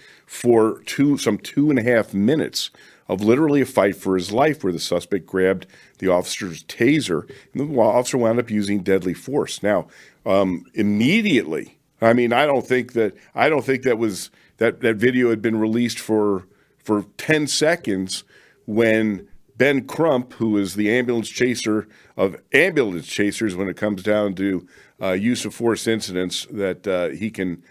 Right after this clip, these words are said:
grandstand on, was immediately calling for the arrest of the officer and the termination of the officer.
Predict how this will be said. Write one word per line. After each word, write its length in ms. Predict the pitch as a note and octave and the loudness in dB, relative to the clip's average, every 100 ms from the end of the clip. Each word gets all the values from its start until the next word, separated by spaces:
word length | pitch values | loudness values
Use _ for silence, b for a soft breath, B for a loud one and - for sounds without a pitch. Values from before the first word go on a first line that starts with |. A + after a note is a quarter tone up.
| b | b
grandstand 640 | - G#2 C3+ C3 G#2 F2+ E2+ | -2 0 0 -2 -2 -2 -2
on, 240 | E2+ E2+ - b b _ | -4 -6 -12 b b _
was 240 | A2+ A2 | 0 0
immediately 680 | A#2 A#2 C#3+ C3+ G2 A2 G#2 | 0 0 0 0 -2 -2 -4
calling 520 | F#2+ A#2 A#2+ A#2+ A2+ A2 | -2 -2 0 0 -2 -4
for 340 | - G#2+ G#2 | -4 -2 -2
the 200 | F#2+ G2 | -2 -2
arrest 500 | F2+ G2 B2+ D#3 - | -2 0 -2 -2 -8
of 120 | A#2 | -8
the 100 | A2+ | -2
officer 640 | G2 F#2 - F#2+ G#2 G2+ b b b b | -2 -2 -6 -8 -4 -6 b b b b
and 160 | G2+ G2+ | -2 -2
the 60 | |
termination 840 | G2 A#2 A#2 A#2+ B2+ F#3+ - A#2 - | -2 -2 0 2 2 0 -2 -6 -4
of 160 | G#2+ E2+ | -4 -2
the 140 | F2+ | -2
officer. 560 | F2+ F#2+ - F2 A2 | -2 -2 -4 -6 -4